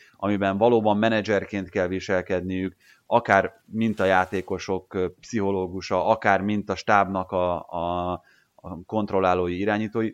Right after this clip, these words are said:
Én azt nem gondolom, hogy számukra ez, ö, lehet, hogy én vagyok uncsi, de, de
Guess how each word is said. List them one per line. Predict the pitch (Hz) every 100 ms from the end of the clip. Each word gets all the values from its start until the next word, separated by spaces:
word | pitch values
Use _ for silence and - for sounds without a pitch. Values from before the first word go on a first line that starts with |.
| _
Én | - 110
azt | 110 117
nem | 120 110
gondolom, | 101 95 87 85 82
hogy | 85
számukra | - 95 92 85 92
ez, | 87 82 -
ö, | 87 85 85 85 _ _ _ _
lehet, | - 131
hogy | 131
én | 120
vagyok | 110 101
uncsi, | 101 92 104 110 -
de, | - 98 95 - _ _
de | 95 95 92 90 90